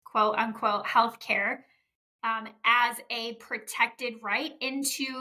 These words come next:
the Ohio Constitution. Um, it's interesting because one of the things that we heralded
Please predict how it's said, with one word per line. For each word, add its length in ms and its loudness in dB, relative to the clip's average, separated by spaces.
the 320 -4
Ohio 640 2
Constitution. 1160 0
Um, 120 2
it's 260 -6
interesting 720 2
because 360 -4
one 260 0
of 120 -2
the 200 4
things 380 0
that 360 2
we 540 -4
heralded 640 4